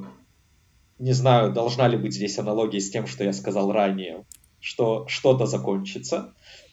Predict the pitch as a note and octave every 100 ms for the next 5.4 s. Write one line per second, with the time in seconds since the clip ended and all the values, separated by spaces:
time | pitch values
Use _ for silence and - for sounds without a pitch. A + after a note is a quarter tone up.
0 | _ A#2 C3 C3 - D3 A#3+ A#3+ D3+ B2+
1 | C3 B2 - - - _ D3 G3 D#3 -
2 | D3 C3 C#3+ C#3+ C3 C3 - - A#2 B2+
3 | G#2 G2 - - - - - - F#2+ -
4 | - G3 F#3+ - - - - - - D#3+
5 | B3+ D#3 -